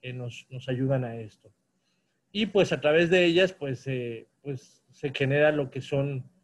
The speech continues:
eh, se genera un beneficio, esa, o se crea una comunidad virtual. Ahora bien, ¿qué tipo de redes sociales existen? Porque ya sabemos y usamos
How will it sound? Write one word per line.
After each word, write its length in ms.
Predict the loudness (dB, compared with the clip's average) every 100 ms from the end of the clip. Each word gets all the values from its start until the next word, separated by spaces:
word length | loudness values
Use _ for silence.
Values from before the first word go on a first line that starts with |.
| _ _
eh, 580 | -16 -12 -10 -10 -10 -12 _ _
se 200 | -12 -10
genera 460 | -4 -2 0 2
un 160 | 2 0
beneficio, 800 | 0 -2 -4 -6 -6 -6 -8 -8 _ _
esa, 240 | -16 -12 -10
o 100 | -8
se 160 | -8
crea 320 | -2 2 4 2
una 320 | 0 -2 -4
comunidad 600 | -8 -8 -8 -6 -6 -4
virtual. 540 | -6 -6 -12 -16 -18 _ _ _ _ _ _ _ _ _ _ _ _ _ _ _ _ _ _ _ _ _
Ahora 180 | 2 4
bien, 300 | 4 2 -4
¿qué 140 | -14
tipo 320 | -12 -6 0
de 120 | 2 4
redes 300 | 4 2 0
sociales 960 | -6 -6 -2 0 0 -2 -4 -14 _ _ _ _
existen? 580 | -20 -12 -8 -4 -4 -4
Porque 480 | -6 -2 -2 -2 -8 _
ya 160 | -4
sabemos 520 | 2 4 4 2 -2 -6
y 100 | -6
usamos 640 | 0 2 2 0 -6 -12